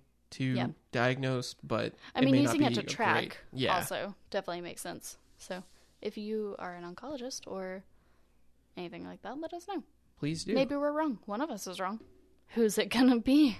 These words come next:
Speaker 1: Who's it gonna be? Find out. Fuck around, find out. Cuddy speaks with House about the patient and about them not finding a brain tumor. House is tasked with a clinic patient who has several children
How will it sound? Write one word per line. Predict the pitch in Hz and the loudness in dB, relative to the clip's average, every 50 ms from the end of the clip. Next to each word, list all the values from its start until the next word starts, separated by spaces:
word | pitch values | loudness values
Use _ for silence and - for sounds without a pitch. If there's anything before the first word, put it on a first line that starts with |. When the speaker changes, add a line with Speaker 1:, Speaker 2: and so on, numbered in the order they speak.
| - - | -8 -16
Speaker 1:
Who's | - - - | -18 -18 -18
it | - - | -14 -12
gonna | - 131 131 131 127 | -8 -8 -6 -6 -6
be? | - - 127 107 - - | -6 -6 -6 -6 -6 -10
Find | - - - - - 117 123 120 117 | -14 -18 -10 -6 -4 -4 -2 -2 -4
out. | 117 98 92 - - - - _ - - - - _ _ _ _ _ _ _ _ _ _ _ _ _ _ _ | -4 -4 -6 -8 -10 -14 -20 _ -20 -20 -20 -20 _ _ _ _ _ _ _ _ _ _ _ _ _ _ _
Fuck | - 127 127 - | -4 -2 -2 0
around, | 143 135 127 123 127 | 0 0 0 -2 -4
find | - - 131 123 - | -4 -6 -6 -4 -4
out. | - - - - _ _ _ _ - - - - _ _ _ _ _ _ | -6 -8 -10 -12 _ _ _ _ -20 -20 -20 -20 _ _ _ _ _ _
Cuddy | - - 202 214 160 135 139 - - - - | -4 0 0 2 2 2 2 0 -2 -6 -10
speaks | - - - 123 110 - | -8 -6 -4 -6 -4 -4
with | - 110 139 | -6 -4 -2
House | 139 113 110 113 117 - | -2 0 0 0 -2 -4
about | - 120 131 139 160 - | -6 -2 0 2 2 2
the | - | 2
patient | - - - 127 - - 127 123 - - | 0 -4 -4 -4 -4 -4 -4 -4 -4 -4
and | - 131 127 120 | -2 -2 0 0
about | 123 113 113 110 - | 0 0 -2 0 0
them | 135 123 120 113 | 0 0 2 2
not | 120 123 123 - - - | 2 2 0 0 -2 -2
finding | - 120 120 117 110 - | -2 -2 0 0 -2 -2
a | 113 | -2
brain | 110 117 104 107 101 | -2 -2 -2 -2 -4
tumor. | - 135 101 98 120 113 107 - _ _ _ _ _ _ _ _ _ _ | -4 -4 -2 0 0 0 0 -2 _ _ _ _ _ _ _ _ _ _
House | - 160 165 165 160 - - - - - | 0 2 2 2 2 0 -2 -4 -4 -2
is | - 117 113 113 - - | -2 -2 0 -2 -2 -2
tasked | - 143 117 123 - - - - - | -2 0 0 0 -2 -4 -10 -10 -6
with | - - - - - | -6 -6 -6 -6 -4
a | - 95 85 | -4 -4 -4
clinic | - - - 208 269 - - | -4 -2 -2 -2 -2 -2 -4
patient | - - - - - - 131 - - _ _ _ _ - | -4 -4 -6 -4 -4 -4 -6 -6 -8 _ _ _ _ -14
who | - - 123 117 131 151 - | -8 -4 -4 -4 -4 -4 -6
has | - 175 101 95 - - 135 | -6 -4 -4 -2 -2 -4 -6
several | - - - - - - - - - - 127 131 156 170 180 - - | -6 -6 -6 -6 -4 -4 -4 -4 -4 -6 -6 -6 -8 -8 -10 -12 -16
children | - - 330 359 269 - 127 - - - | -14 -8 -6 -4 -2 -2 -2 -2 -4 -6